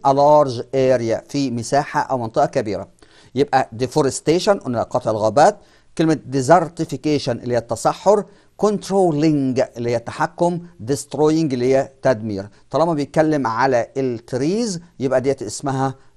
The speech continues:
deforestation اللي هو قطع الغابات أو الأشجار. A group of animals، مجموعة من الحيوانات، or plants، نباتات، of the same kind is،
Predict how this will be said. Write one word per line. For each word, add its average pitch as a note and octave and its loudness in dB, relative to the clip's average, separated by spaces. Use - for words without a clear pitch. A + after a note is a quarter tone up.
deforestation B2 -2
اللي E3+ 0
هو A2+ 4
قطع B2 -2
الغابات A#2+ 0
أو A#2 2
الأشجار. G#2+ -6
A G3 12
group G3+ 4
of E3+ 8
animals، B2+ 2
مجموعة B2+ 0
من C#3+ -4
الحيوانات، C3 -2
or D3+ 6
plants، B2+ 2
نباتات، B2 2
of E3+ 6
the B2 0
same G#3 -2
kind C#3 2
is، A2+ -4